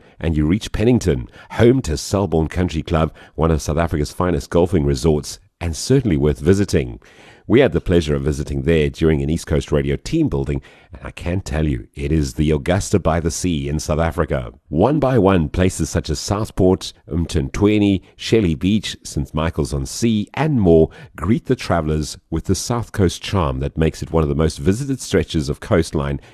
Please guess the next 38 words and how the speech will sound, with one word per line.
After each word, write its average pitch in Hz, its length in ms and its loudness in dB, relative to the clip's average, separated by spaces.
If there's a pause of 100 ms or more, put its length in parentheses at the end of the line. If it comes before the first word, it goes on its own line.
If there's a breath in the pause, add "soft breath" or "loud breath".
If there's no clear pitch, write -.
in 78 200 -2
South 71 220 -4
Africa. 78 560 -2 (120)
These 127 180 -2
towns 90 300 0
are 76 60 2
usually 85 540 -2
equipped - 380 -2
with 127 100 -8
fantastic 98 600 -6
hotels 110 500 0
and 67 160 -8
bed 98 140 0
and 82 120 0
breakfast 87 380 0
solutions, 98 540 2 (240 loud breath)
the 85 100 0
basic 85 400 2
shopping 76 320 0
experiences 104 640 2
and 64 100 -8
grocery 101 400 0
stores, 92 440 4 (180 loud breath)
a 82 80 -4
great 104 300 2
pub 95 240 -4
or 82 80 -2
two, 113 340 2 (200 soft breath)
incredible 113 520 0
people, 76 480 -2 (180 soft breath)
and 71 200 -6
the 71 80 -2
best - 380 -2
beaches 80 440 -2
you 76 140 -2
could 69 160 -6
wish 82 240 2
for. 62 380 -2